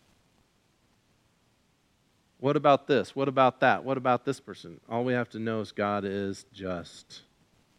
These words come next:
and loving and kind. So I'm not gonna get in very deep about the discussion I have before.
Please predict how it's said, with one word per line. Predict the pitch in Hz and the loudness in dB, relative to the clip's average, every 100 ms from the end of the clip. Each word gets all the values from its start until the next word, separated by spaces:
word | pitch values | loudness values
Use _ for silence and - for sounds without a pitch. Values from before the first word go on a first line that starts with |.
| _ _ | _ _
and | - 95 95 | -8 -6 -4
loving | 101 95 101 101 87 85 _ _ _ _ _ _ - | -2 -2 -2 -8 -16 -20 _ _ _ _ _ _ -8
and | 101 95 - | -6 -6 -8
kind. | - 101 92 90 85 85 _ _ _ _ _ _ _ | -6 -2 -2 -4 -10 -20 _ _ _ _ _ _ _
So | - | -4
I'm | 131 | 2
not | 185 196 | 4 6
gonna | 165 151 | 4 2
get | 127 135 | 4 4
in | 135 127 117 110 _ _ - | 2 -2 -10 -20 _ _ 0
very | 135 135 | 4 6
deep | 113 127 135 127 - - _ _ - | 4 4 4 4 0 -20 _ _ -6
about | 120 123 127 | 0 2 2
the | 123 | 0
discussion | 117 110 - 120 - 113 | -6 -4 0 0 -2 -4
I | 113 | -2
have | 117 123 113 | 0 0 0
before. | 117 - 123 113 113 | -6 -6 -2 0 0